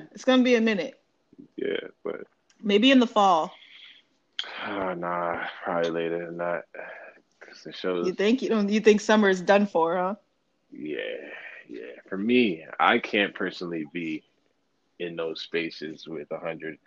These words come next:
Speaker 2: two hundred, 'cause I do,
Speaker 1: Large
Speaker 2: I,
Speaker 1: gatherings.
Speaker 2: yeah, I believe there's gonna be a second wave. You know what I'm saying? Like,
Speaker 1: Yeah.
Speaker 2: you know what I'm
Speaker 1: Stay
Speaker 2: saying?
Speaker 1: as safe as
Speaker 2: Uh,
Speaker 1: possible.
Speaker 2: it's like when the iPhone first dropped. You know what I'm saying? You can't get the first
Speaker 1: <laughs>
Speaker 2: iPhone. You know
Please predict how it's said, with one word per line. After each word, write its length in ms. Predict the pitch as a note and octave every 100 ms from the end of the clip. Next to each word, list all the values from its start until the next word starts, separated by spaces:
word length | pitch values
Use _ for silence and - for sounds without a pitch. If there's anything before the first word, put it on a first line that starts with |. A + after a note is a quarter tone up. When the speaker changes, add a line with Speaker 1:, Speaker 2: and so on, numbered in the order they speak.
| - - _ -
Speaker 2:
two 160 | F2+
hundred, 280 | E2+ E2 D#2+
'cause 140 | - E2+
I 180 | F#2
do, 160 | F#2+ F3+
Speaker 1:
Large 260 | F3 D#3 -
Speaker 2:
I, 20 |
Speaker 1:
gatherings. 460 | F3 D#3+ D#3+ D#3+ A#2+
Speaker 2:
yeah, 360 | G2 G#2 G#2
I 40 | G#2
believe 260 | F#2+ G2 F#2
there's 160 | F2
gonna 160 | F2+ E2
be 80 | C2
a 120 | C#2+
second 360 | - D#2+ - A1
wave. 460 | A1 C2+ G#1+ G1+ _
You 80 | G1+
know 60 | -
what 100 | G1+
I'm 60 | -
saying? 340 | - C#2+ A#1 A1
Like, 200 | G1+ - _
Speaker 1:
Yeah. 680 | A#3 A3 F3+ E3+ C3 F#2 G#3 - _
Speaker 2:
you 80 | E3+
know 100 | E2
what 60 | E3
I'm 40 |
Speaker 1:
Stay 180 | - -
Speaker 2:
saying? 80 | F3
Speaker 1:
as 100 | F3+
safe 240 | G3+ G#3+
as 140 | G#3 G#3
Speaker 2:
Uh, 60 | -
Speaker 1:
possible. 640 | G#3 A3 F3+ D#3 D3+ F3+ -
Speaker 2:
it's 180 | - E2+
like 160 | F#2 F2+
when 120 | F2+
the 80 | E2+
iPhone 560 | F2 F#2+ - F2 E2+
first 320 | - E2 D#2 -
dropped. 240 | E2+ -
You 80 | D#2
know 80 | D#2+
what 40 | D#2+
I'm 60 |
saying? 160 | - D#2
You 80 | E2
can't 260 | - F2+ D#2+
get 100 | -
the 80 | -
first 300 | - D#2 -
Speaker 1:
<laughs> 0 |
Speaker 2:
iPhone. 540 | A1+ A#3+ G#3 C#4+ -
You 80 |
know 60 | C4+